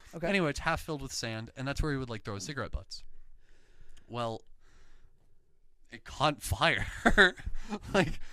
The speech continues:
Speaker 2: I think one cigarette butt just lit another one, and then that one lit another one, and then all of a sudden all the cigarette butts that were in there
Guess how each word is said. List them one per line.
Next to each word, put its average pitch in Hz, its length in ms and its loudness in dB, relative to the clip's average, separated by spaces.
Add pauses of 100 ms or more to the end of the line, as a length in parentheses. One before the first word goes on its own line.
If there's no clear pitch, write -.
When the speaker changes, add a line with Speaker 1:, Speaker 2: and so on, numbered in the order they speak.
(180)
Speaker 2:
I 156 60 -4
think 156 180 -2
one 135 240 2
cigarette 165 340 2
butt 165 220 2
just 135 220 -4
lit 131 200 -2
another 131 300 0
one, 160 240 -2
and 135 180 -6
then 117 100 0
that 127 180 -2
one 139 120 -4
lit 135 140 -4
another 139 300 -4
one, 156 240 -6
and 131 120 -8
then 127 120 -4
all 127 80 -2
of 135 80 -6
a - 20 -10
sudden 135 160 -6
all 123 160 -4
the 139 100 -6
cigarette 131 300 -2
butts 131 220 -6
that 120 120 -6
were 117 120 -4
in 127 160 -2
there 151 240 -2